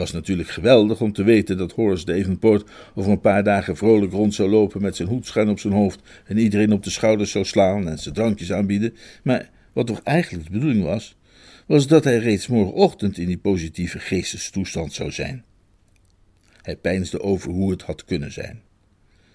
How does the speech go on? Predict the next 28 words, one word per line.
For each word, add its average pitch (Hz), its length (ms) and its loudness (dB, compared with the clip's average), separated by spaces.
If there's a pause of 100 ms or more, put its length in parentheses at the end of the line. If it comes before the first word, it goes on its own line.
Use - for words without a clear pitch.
(120)
Als 101 200 0
hij 110 120 6
alleen 135 280 4
maar 131 220 2
de 101 80 -2
mogelijkheid 117 680 0
had 110 140 -10
gekregen 95 580 -4 (340)
om 107 140 -2
Valerie 113 400 2
Twistleton 101 600 -2 (240)
met - 260 -4
hartverwarmende 107 760 2
woorden 104 400 2
over 110 240 2
te 92 100 -8
halen 98 360 -2 (160)
zoals 95 220 -4
hij 90 100 -4
van 98 140 -2
plan 120 220 6
was 87 200 -2
geweest. - 520 -10 (600)
Als - 160 0
juffrouw 120 300 2
Biles 120 400 4
maar 117 160 0
een 110 120 -4